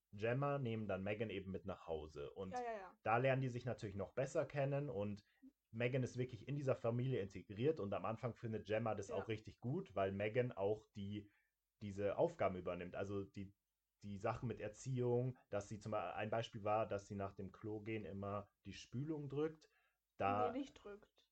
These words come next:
Speaker 1: Ja, ge-, sie drückt sie nicht genau, aber die Megan übernimmt dann immer <laughs>
Speaker 2: Ach
Speaker 1: eben
Speaker 2: so,
Speaker 1: diesen
Speaker 2: ja,
Speaker 1: bösen Part und
Speaker 2: ja.
Speaker 1: sagt so, „Ernsthaft, du musst die Spülung drücken.“ Und das
Speaker 2: Ja.
Speaker 1: si-, es sind halt so drei, vier Szenen,
Speaker 2: Aber es
Speaker 1: bis
Speaker 2: war
Speaker 1: man das
Speaker 2: so,
Speaker 1: sieht.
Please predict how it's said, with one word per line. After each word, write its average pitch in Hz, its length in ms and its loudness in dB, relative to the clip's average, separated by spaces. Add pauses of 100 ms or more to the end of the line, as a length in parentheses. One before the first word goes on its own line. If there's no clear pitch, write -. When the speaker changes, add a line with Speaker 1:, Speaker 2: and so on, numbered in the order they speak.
(1300)
Speaker 1:
Ja, 131 140 4
ge-, 123 180 -4
sie 123 140 -2
drückt 151 240 2
sie 170 80 -4
nicht 147 160 -2
genau, 107 260 4
aber 95 260 4
die 98 140 -4
Megan 113 380 2
übernimmt 104 480 -2
dann 98 140 0
immer 95 260 0
<laughs> 160 280 -2
Speaker 2:
Ach - 100 -2
Speaker 1:
eben 107 80 -2
Speaker 2:
so, 233 160 2
Speaker 1:
diesen 208 180 0
Speaker 2:
ja, - 60 2
Speaker 1:
bösen 127 320 2
Part 107 200 2
und 95 60 0
Speaker 2:
ja. - 20 0
Speaker 1:
sagt 101 200 2
so, 98 120 0 (540)
„Ernsthaft, 120 460 2
du 113 60 0
musst 143 200 2
die 120 60 0
Spülung 143 380 4
drücken.“ 92 340 0
Und 101 120 2
das - 120 2
Speaker 2:
Ja. - 20 -2
Speaker 1:
si-, 117 180 2
es 101 120 -6
sind 110 160 -2
halt 107 140 2
so 98 80 -2
drei, 98 240 2
vier 101 180 -2
Szenen, 104 220 -2
Speaker 2:
Aber 220 80 0
es - 80 0
Speaker 1:
bis - 20 -4
Speaker 2:
war 254 100 6
Speaker 1:
man 262 120 2
das 247 100 4
Speaker 2:
so, - 80 0
Speaker 1:
sieht. 196 300 -6